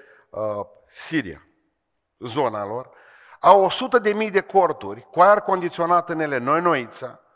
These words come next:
în care pot merge, să bage trei milioane de, de, de musulmani în corturile respective. N-au folosit unul din ele. Preferă să-i trimită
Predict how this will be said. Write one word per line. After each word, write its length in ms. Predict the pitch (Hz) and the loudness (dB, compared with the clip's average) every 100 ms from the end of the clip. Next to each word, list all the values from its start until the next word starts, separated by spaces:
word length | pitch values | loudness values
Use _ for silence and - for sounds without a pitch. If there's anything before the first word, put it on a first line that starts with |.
| _ _ | _ _
în 120 | 131 | -8
care 220 | 139 160 170 | 4 4 6
pot 260 | 214 214 | 4 6
merge, 240 | 202 202 196 156 143 | 6 6 0 -6 -12
să 160 | - 170 | -8 2
bage 280 | 185 185 175 | 4 4 0
trei 240 | 185 190 | 0 0
milioane 560 | 180 156 160 160 143 127 | 0 -2 2 2 2 -2
de, 400 | 123 123 120 - - _ _ | -2 -2 -2 -6 -18 _ _
de, 540 | - 107 120 117 113 - | -10 -4 0 0 -2 -10
de 200 | 104 117 | -8 -8
musulmani 840 | 110 120 - 131 131 107 92 - - | -6 -10 -8 -6 -2 -2 -6 -16 -12
în 120 | 110 | -12
corturile 480 | - 139 131 117 104 | -2 -2 -2 -8 -12
respective. 560 | - 101 98 76 _ _ _ _ _ | -14 -18 -18 -18 _ _ _ _ _
N-au 280 | 113 160 | 0 2
folosit 560 | 185 170 160 - 151 - | 2 -2 -4 -4 -10 -12
unul 300 | - 151 117 | -4 -2 -2
din 160 | 98 92 | -8 -12
ele. 240 | 80 73 _ _ _ _ _ _ _ _ _ _ | -16 -18 _ _ _ _ _ _ _ _ _ _
Preferă 440 | - 131 - 196 202 | -4 -2 2 4 4
să-i 200 | - 165 | 2 -2
trimită 720 | 175 160 175 151 120 113 120 | -2 -4 -4 -4 -4 -4 -6